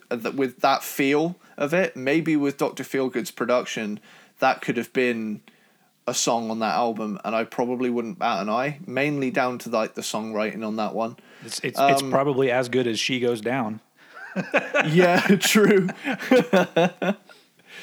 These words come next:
Speaker 1: Uh, White Trash Circus, probably my least favorite on the album. It's, it's the least memorable to me,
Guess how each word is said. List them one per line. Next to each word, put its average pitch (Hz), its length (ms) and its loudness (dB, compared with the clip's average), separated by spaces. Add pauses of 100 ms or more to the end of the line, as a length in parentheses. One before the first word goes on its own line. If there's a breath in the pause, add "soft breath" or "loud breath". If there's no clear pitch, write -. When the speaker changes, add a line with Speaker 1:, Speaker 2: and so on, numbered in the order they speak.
(500 loud breath)
Speaker 1:
Uh, 175 520 4
White 139 360 2
Trash - 380 2
Circus, 180 560 2
probably 180 580 2
my 160 180 2
least 143 360 2
favorite 160 420 2
on 151 120 0
the 147 100 0
album. 147 500 -2
It's, 127 320 -2
it's 131 360 -2
the 139 100 0
least 143 540 0
memorable 123 800 -2
to - 180 -10
me, 120 580 -2